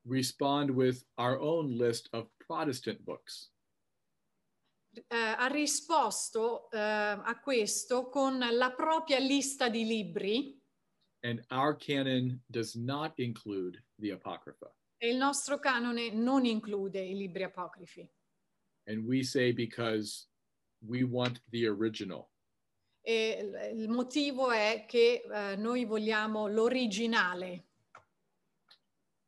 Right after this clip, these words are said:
Speaker 1: So that is the Old Testament.
Speaker 2: Quindi questo è sull'Antico Testamento.
Speaker 1: On page two, under the New Testament heading,
Speaker 2: a pagina due, sotto il Nuovo Testamento,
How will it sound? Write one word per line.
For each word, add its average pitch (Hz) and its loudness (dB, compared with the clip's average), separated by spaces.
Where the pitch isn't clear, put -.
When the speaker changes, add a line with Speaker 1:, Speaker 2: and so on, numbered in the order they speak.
Speaker 1:
So 120 -2
that 139 6
is 131 4
the - 0
Old 135 0
Testament. - -6
Speaker 2:
Quindi 226 0
questo 311 2
è 247 0
sull'Antico 254 0
Testamento. 190 -6
Speaker 1:
On 120 0
page 131 2
two, 139 4
under 120 2
the 113 2
New 143 2
Testament 98 -6
heading, 101 -6
Speaker 2:
a 240 -6
pagina 311 0
due, 262 0
sotto 262 -2
il 226 4
Nuovo 277 2
Testamento, 196 -6